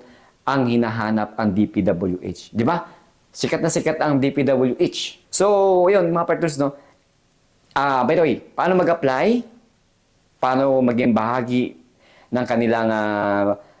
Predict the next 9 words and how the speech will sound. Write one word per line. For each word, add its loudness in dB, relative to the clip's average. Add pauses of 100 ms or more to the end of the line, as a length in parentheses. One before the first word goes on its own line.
bilang 0
isang -4
aplikante -2
dito 0
sa 0
bureau 0
na -2
ito -4
ay -2